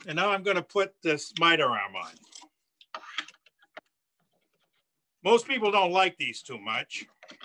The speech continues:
They like to use sliding tables, and we will use sliding tables. Now, if you wanna make sure the, the miter arm is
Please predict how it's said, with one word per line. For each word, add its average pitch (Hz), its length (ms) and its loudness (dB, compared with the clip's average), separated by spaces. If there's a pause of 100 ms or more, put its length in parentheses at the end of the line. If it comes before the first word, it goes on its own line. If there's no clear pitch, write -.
(2000)
They 156 100 2
like 185 240 4
to 175 60 2
use 175 240 4
sliding 156 380 2
tables, 147 460 0
and 143 100 -10
we 170 160 2
will 180 180 0
use 160 280 2
sliding 147 340 0
tables. 135 320 -4
Now, 151 220 0 (400)
if 160 100 -6
you 180 100 4
wanna 240 280 2
make 240 180 2
sure 226 220 6
the, 175 120 4 (300)
the 156 120 -2
miter 180 320 4
arm 160 420 2 (120)
is 147 440 -6